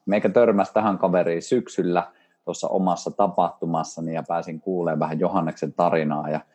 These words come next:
Johanneksen tarina oli mulle iso ja pysäyttävä ja mä halusin, että tää pitää saada muillekin kuultavaksi. Tosi, tosi tärkeä aihe ja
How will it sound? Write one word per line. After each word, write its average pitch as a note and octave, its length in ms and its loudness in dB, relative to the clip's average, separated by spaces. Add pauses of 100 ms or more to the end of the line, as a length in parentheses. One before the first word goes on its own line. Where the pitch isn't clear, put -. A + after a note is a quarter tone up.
(360)
Johanneksen F#2 460 0
tarina F#2+ 360 4
oli E2 120 0
mulle E2+ 360 -2 (360)
iso C3+ 260 4
ja F#2 100 4
pysäyttävä E2 760 0
ja D2+ 80 -2
mä D#2+ 140 -4
halusin, E2+ 520 -6
että D#2 260 -18
tää E2+ 180 -4
pitää D2 440 -10 (360)
saada E2 320 -4
muillekin D#2+ 680 -4
kuultavaksi. D2+ 840 -2 (160)
Tosi, G#2 260 2
tosi F#2 220 0
tärkeä F2+ 520 2
aihe E2 480 0
ja D#2 160 0